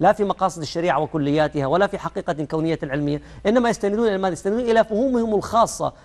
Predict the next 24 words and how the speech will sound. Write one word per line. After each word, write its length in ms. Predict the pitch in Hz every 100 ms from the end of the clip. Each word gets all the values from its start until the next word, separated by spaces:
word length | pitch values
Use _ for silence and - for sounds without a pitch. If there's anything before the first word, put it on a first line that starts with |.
| -
وإلى 260 | 214 226 220
عقولهم 600 | 170 202 269 302 247 214
التي 240 | 214 202
هي 180 | 180 226
إما 240 | 262 247
إلى 260 | 226 214 202 - -
عقول 460 | 156 - 233 196 165
للأسف 520 | 165 160 196 190 165
فيها 260 | 220 160 151
الأهواء 420 | 156 143 175 170
والبدع 400 | 147 139 165 131
وغير 260 | 135 147
ذلك، 280 | 135 220 247
أو 80 | 277
هي 120 | 262
عقول 360 | 233 233 277 226
عبارة 260 | 185 226
عن، 240 | 175 226 247 - - -
آه، 380 | 170 170 170 165
طوائف 500 | 165 190 262 233 -
معينة 420 | 180 160 190 196
أو 180 | 330 415
أفكار 360 | 277 - 285 220
معينة 440 | 175 196 208 226